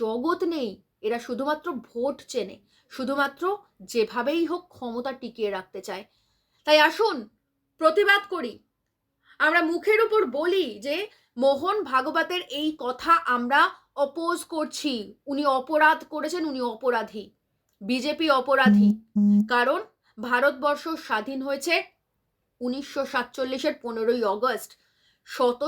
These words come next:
শত সংগ্রামীদের রক্তে ভেজা শরীরের বিনিময়ে এই স্বাধীনতা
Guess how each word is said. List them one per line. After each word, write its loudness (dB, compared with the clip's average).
শত -2
সংগ্রামীদের 0
রক্তে -6
ভেজা 2
শরীরের -4
বিনিময়ে 0
এই -4
স্বাধীনতা -4